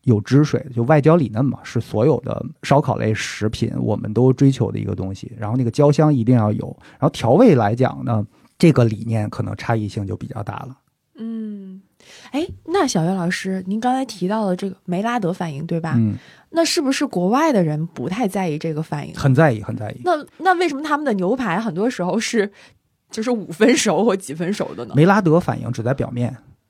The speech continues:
Speaker 1: 如果里面也梅拉德了，这就糊了，你知道吗？
Speaker 2: 哦，是这样。
Speaker 1: <laughs> 对，它表面一定要形成一层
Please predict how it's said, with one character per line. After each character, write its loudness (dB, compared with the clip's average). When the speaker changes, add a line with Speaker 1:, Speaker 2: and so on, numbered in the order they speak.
Speaker 1:
如 6
果 8
里 2
面 2
也 4
梅 0
拉 2
德 -2
了， 0
这 2
就 4
糊 -2
了， 2
你 -12
知 -8
道 -8
吗？ -10
Speaker 2:
哦， -4
是 -12
这 -6
样。 -6
Speaker 1:
<laughs> 0
对， 4
它 2
表 0
面 4
一 -2
定 4
要 6
形 2
成 6
一 4
层 0